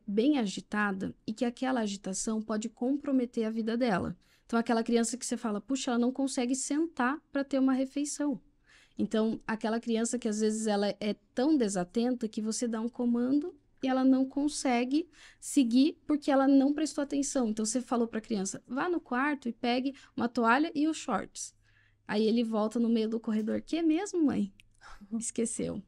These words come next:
Então, assim, é, você tem que dar várias vezes o mesmo comando.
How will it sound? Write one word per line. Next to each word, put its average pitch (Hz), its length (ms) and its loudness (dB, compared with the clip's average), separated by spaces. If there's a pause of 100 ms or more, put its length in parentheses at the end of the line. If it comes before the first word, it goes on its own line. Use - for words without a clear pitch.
(440)
Então, 214 300 0
assim, 214 320 -2 (240)
é, 202 320 0
você 214 260 -2
tem 247 140 0
que 247 120 2
dar 233 180 2
várias 233 340 0
vezes 233 220 2
o 233 80 -2
mesmo 226 320 0
comando. 226 680 0